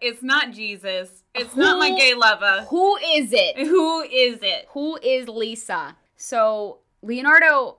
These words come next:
Speaker 2: helped influence today's study of hydrology and geology with
Speaker 1: Okay.
Speaker 2: some of his philosophies.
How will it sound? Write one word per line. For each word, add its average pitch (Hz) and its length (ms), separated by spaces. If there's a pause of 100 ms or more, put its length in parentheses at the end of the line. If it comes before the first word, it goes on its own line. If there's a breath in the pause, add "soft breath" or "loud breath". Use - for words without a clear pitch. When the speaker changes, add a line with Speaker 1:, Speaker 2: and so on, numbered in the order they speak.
Speaker 2:
helped 202 420
influence 185 640
today's 175 380
study 175 480
of 170 240
hydrology 196 1000
and 170 320
geology 165 580 (240)
with 190 180
Speaker 1:
Okay. 180 100
Speaker 2:
some 208 280
of 196 80
his 208 160
philosophies. - 640